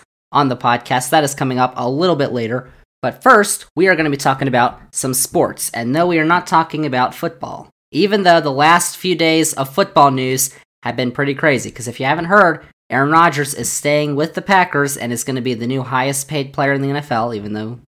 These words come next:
ugh. Russell Wilson has been traded to the Broncos.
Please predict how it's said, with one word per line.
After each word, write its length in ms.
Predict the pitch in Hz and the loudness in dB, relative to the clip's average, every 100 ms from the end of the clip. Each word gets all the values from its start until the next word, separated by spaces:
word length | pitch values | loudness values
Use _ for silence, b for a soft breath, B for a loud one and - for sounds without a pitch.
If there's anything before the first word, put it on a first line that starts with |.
| - 110 113 | -12 -6 -4
ugh. 260 | 110 - B B _ _ | -6 -10 B B _ _
Russell 320 | 123 139 170 | -2 0 0
Wilson 560 | 156 170 175 208 208 214 _ | 4 4 4 0 0 -2 _
has 160 | 131 135 | -8 -6
been 160 | 131 123 | -6 -4
traded 360 | 151 135 120 | 0 0 -2
to 80 | - | -6
the 60 | 113 | -4
Broncos. 680 | 123 143 160 208 196 202 | 4 4 4 2 2 0